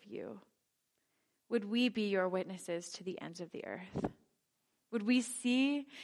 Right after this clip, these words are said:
the, the end of the earth, the corner that is unreached? And instead of shying away, Jesus, would you help us to move in closer? Yeah, Jesus, I pray that you would help us to see that this could be a good thing,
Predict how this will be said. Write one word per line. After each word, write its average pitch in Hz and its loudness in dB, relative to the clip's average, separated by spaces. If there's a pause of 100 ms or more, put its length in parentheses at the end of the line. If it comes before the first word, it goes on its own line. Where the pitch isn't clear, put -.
(160)
the, 220 2 (200)
the 214 4
end 254 4
of 220 4
the 214 2
earth, 180 0
the 233 2
corner 226 0 (240)
that 208 6
is 208 4
unreached? 190 -2
And 226 2
instead 226 0
of 233 2
shying 208 0
away, 196 2
Jesus, 196 -4
would 196 -6
you 220 0
help 190 -6
us 175 -4 (1120)
to 208 -4
move 190 -4
in 175 -8
closer? - -10 (2000)
Yeah, 214 0
Jesus, 202 2
I 202 6
pray 214 2
that 196 0
you 208 -2
would 208 2
help 202 -2
us 196 -4
to 202 -6
see 214 -2
that 196 2
this 190 -4
could 185 -10
be 185 -2
a 170 0
good 208 0
thing, 202 0